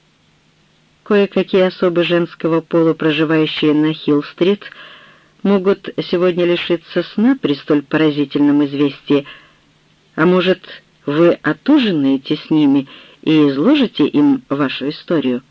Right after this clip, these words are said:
Нет, э, премного благодарны.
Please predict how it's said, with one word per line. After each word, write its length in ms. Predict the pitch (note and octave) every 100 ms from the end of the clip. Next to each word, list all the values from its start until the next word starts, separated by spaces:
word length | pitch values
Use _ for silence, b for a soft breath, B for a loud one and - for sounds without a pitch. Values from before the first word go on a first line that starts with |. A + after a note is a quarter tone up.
| _ _ _ _ _ _ _ _ _ _ _
Нет, 340 | E3 F#3 E3+ - - -
э, 260 | - - - -
премного 500 | F3 F3 G#3 F#3 E3
благодарны. 760 | E3 E3 E3 E3 D3 C3+ C3+